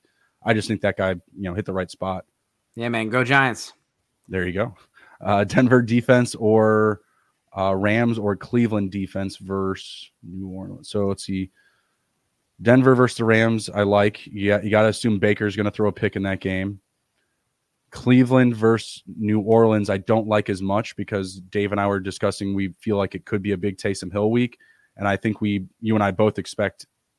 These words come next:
Speaker 1: the Saints to at least score two to three touchdowns.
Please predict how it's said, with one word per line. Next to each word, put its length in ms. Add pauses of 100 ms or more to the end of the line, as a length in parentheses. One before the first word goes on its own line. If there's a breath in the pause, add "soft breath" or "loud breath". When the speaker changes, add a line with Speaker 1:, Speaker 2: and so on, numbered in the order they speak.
(360)
Speaker 1:
the 100
Saints 280
to 60
at 60
least 160
score 240
two 160
to 80
three 160
touchdowns. 640